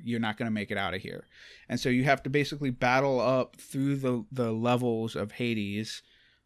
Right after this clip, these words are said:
to try and escape. And it's a roguelike. So, you know, each time you battle through, it's slightly different. Like, you go, the s-, the levels are the same each time in terms of, like,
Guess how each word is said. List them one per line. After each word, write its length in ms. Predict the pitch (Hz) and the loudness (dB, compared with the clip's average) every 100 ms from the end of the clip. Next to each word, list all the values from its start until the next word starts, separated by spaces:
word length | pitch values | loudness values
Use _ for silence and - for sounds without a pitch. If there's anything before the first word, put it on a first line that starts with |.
| _ - | _ -6
to 100 | 123 | -4
try 280 | - 113 104 | -2 0 2
and 120 | 131 | 0
escape. 440 | - 107 117 - - _ _ _ _ _ _ - | 0 0 0 -2 -12 _ _ _ _ _ _ -6
And 380 | 135 127 127 127 | -2 0 0 -2
it's 200 | 120 131 | -4 -2
a 40 | |
roguelike. 560 | 127 180 151 110 90 - - - - | 0 2 2 -2 -2 -8 -20 -18 -8
So, 680 | - 127 120 117 113 107 - _ _ _ - | 0 2 2 2 0 -2 -6 _ _ _ -6
you 140 | 139 | -4
know, 260 | 117 117 117 | -2 -4 -4
each 420 | 151 135 - - - _ _ _ - | -4 -2 -4 -8 -16 _ _ _ -4
time 260 | 143 131 131 | 2 4 6
you 80 | 123 | 4
battle 300 | 120 117 110 | 2 0 -2
through, 300 | - 131 117 | -2 -2 -2
it's 160 | - | -4
slightly 480 | - 131 120 - 120 | -8 -4 -4 -2 -4
different. 480 | 110 113 - 113 - | -4 -6 -4 -6 -6
Like, 160 | 107 - | -8 -6
you 100 | 123 | -4
go, 120 | 131 | -4
the 120 | 131 | -4
s-, 220 | 127 - - | -6 -4 -4
the 140 | 135 127 | -2 2
levels 520 | 143 170 175 170 156 | 6 6 6 2 2
are 60 | 135 | 0
the 100 | 127 | 0
same 360 | - 131 123 | 2 4 4
each 320 | 117 120 - | 2 0 -4
time 500 | - 120 110 107 107 | -8 -8 -6 -4 -4
in 120 | 90 113 | -4 -6
terms 280 | - 110 110 | -6 -8 -6
of, 60 | |
like, 200 | 110 101 | -6 -8